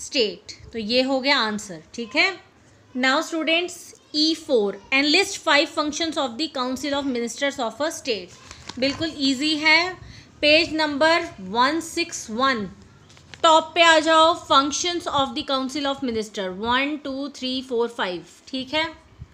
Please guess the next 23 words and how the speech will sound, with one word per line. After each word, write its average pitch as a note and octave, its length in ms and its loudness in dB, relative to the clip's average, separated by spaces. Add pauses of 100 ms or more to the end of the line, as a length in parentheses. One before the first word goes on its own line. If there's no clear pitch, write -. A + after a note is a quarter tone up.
ये A#3 60 -10
पांच B3+ 280 2
पॉइंट C4 280 -6
आपने A#3+ 280 -4
लिखने G#3 320 -8
हैं। E3+ 200 -12 (1120)
नेक्स्ट, - 500 -4 (320)
"Why D4 360 6
should F4+ 280 -4
the F#4+ 200 -2
state D#4+ 340 -2
governments C4 540 0
be D#4+ 360 -2 (220)
given C4+ 400 0
more C4+ 180 2 (140)
powers?" F#3+ 480 -2
So C4 80 -2
इसका C4 260 0
आंसर C4+ 320 0
मैं C#4 180 0
बोलूँगी, C4 360 0
आप C#4+ 200 4
लिखेंगे, C#4+ 560 -2